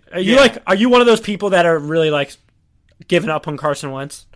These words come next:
Speaker 2: It's
Speaker 1: 'Cause
Speaker 2: not
Speaker 1: there are
Speaker 2: giving
Speaker 1: those
Speaker 2: up.
Speaker 1: people.
Speaker 2: It's not
Speaker 1: There
Speaker 2: giving
Speaker 1: are
Speaker 2: up.
Speaker 1: those people.
Speaker 2: And it actually doesn't have to do with
Speaker 1: Or you
Speaker 2: Wentz.
Speaker 1: just don't think he's good?
Speaker 2: No, when we get closer to the N F L, I'm gonna explain to you why I believe, like, you guys are trying to salvage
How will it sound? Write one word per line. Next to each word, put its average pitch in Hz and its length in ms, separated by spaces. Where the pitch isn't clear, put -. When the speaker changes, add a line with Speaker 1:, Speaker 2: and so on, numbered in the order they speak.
Speaker 2:
It's 170 160
Speaker 1:
'Cause 202 80
Speaker 2:
not 220 60
Speaker 1:
there 262 120
are 233 160
Speaker 2:
giving 220 140
Speaker 1:
those 190 80
Speaker 2:
up. - 60
Speaker 1:
people. 160 240
Speaker 2:
It's - 60
not 214 80
Speaker 1:
There 185 100
Speaker 2:
giving 185 140
Speaker 1:
are 190 40
Speaker 2:
up. 180 60
Speaker 1:
those 160 160
people. 156 180
Speaker 2:
And 170 80
it 170 160
actually 180 320
doesn't 180 180
have 160 140
to 151 80
do 147 100
with 120 140
Speaker 1:
Or 113 40
you 185 80
Speaker 2:
Wentz. 202 80
Speaker 1:
just 180 160
don't 196 180
think 175 140
he's 160 160
good? 147 280
Speaker 2:
No, 139 280
when 143 200
we 233 100
get 254 160
closer 190 220
to 190 80
the 160 100
N 139 160
F 131 100
L, 131 140
I'm 131 80
gonna 175 160
explain 123 600
to 127 100
you 117 140
why 113 320
I 117 120
believe, 117 800
like, 107 360
you 127 160
guys 131 380
are 120 60
trying 127 260
to 110 80
salvage 120 880